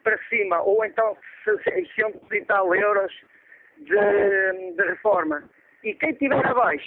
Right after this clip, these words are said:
tem de pagar, a única coisa é tirar o, o nome que tem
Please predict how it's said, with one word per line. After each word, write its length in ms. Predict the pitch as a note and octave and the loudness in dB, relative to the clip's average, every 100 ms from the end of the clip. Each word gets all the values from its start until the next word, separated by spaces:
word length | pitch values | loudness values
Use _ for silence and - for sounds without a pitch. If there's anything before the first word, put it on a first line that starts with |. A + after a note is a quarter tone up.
| - | -6
tem 140 | B3+ A#3+ | -4 -2
de 60 | |
pagar, 380 | B3 A#3+ G#3+ F#3 E3+ - | 0 0 0 -2 -4 -4
a 80 | A3+ | -2
única 400 | B3 B3+ A3+ G#3 | 0 -2 -4 -4
coisa 400 | - G#3 E3 G3 | 2 2 2 0
é 160 | G3+ F#3+ | 0 0
tirar 320 | A3 A3 F3+ | 2 2 2
o, 140 | F3 - - - G3 | -2 -6 -20 -8 -4
o 100 | A3+ | 0
nome 360 | A#3 G#3+ F3+ | 0 0 -4
que 140 | - - | -10 -6
tem 400 | G#3 G3 E3+ | -2 0 0